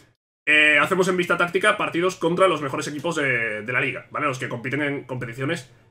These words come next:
europeas. Como aquí en este caso no se da, como es una liga igualada,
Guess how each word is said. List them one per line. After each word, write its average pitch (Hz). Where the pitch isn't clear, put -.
europeas. 151
Como 147
aquí 139
en 135
este 135
caso 127
no 131
se 135
da, 226
como 175
es 180
una 175
liga 156
igualada, 190